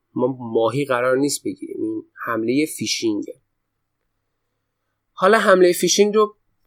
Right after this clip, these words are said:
کلیتش رو فهمیدیم چیه و بیشتر عامل انسانی،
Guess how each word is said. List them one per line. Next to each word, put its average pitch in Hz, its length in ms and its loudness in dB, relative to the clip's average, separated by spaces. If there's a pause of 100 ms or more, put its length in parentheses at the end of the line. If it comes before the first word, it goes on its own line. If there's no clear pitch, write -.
کلیتش 147 800 0
رو 165 480 -2 (600)
فهمیدیم 123 1080 -2 (600)
چیه - 400 -4 (540)
و 123 240 0
بیشتر 156 400 0
عامل 131 400 0
انسانی، 123 840 -2